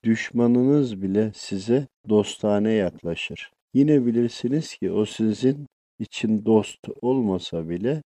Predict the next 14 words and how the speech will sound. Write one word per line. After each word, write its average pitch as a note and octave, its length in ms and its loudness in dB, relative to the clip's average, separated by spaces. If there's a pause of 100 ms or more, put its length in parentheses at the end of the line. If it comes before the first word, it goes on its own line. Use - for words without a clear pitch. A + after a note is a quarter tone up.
(260)
o C#3 120 2
sizi F#2+ 480 -2
dostu F2 460 -4
bilir. G#2 380 -4 (260)
Sizden A#2 640 0
de G2+ 60 0
ona G#2 400 0
kötülük G2 520 -6 (140)
gelmeyeceği F2+ 800 0
için A2+ 380 -6 (280)
dost - 420 0
gibi F2+ 240 -2
yaşar G2+ 500 -2 (340)
gidersiniz. G#2 880 -2